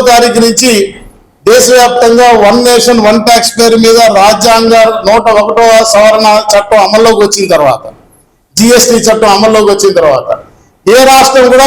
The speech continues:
తన సొంతంగా పన్ను పరిధి పెంచుకోవడానికి కానీ, పన్ను రేటు పెంచుకోవడానికి కానీ అవకాశం లేని పరిస్థితుల్లో మరి ఈ ఆదాయం సడన్ గా ఎలా పెరుగుతుంది, మా ఈ పాతిక వేల కోట్ల బకాయిలు ఎప్పటికి చెల్లింపు జరుగుతాయి అనేటువంటి భయం, ఆందోళన ప్రధానంగా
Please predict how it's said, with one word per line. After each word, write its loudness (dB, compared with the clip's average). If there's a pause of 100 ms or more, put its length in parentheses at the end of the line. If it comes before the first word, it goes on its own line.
(100)
తన 0
సొంతంగా 0 (180)
పన్ను 0 (120)
పరిధి 0
పెంచుకోవడానికి 0
కానీ, 2 (140)
పన్ను 0
రేటు 2
పెంచుకోవడానికి 0
కానీ -2
అవకాశం -2
లేని -2
పరిస్థితుల్లో -8 (760)
మరి 0 (100)
ఈ 0 (140)
ఆదాయం 2 (200)
సడన్ 0
గా 2 (100)
ఎలా 2 (140)
పెరుగుతుంది, 0 (120)
మా 2 (200)
ఈ -2
పాతిక -2
వేల 0
కోట్ల 0
బకాయిలు 0 (480)
ఎప్పటికి 0
చెల్లింపు 0
జరుగుతాయి 0
అనేటువంటి -2 (140)
భయం, 2 (760)
ఆందోళన 0 (100)
ప్రధానంగా 0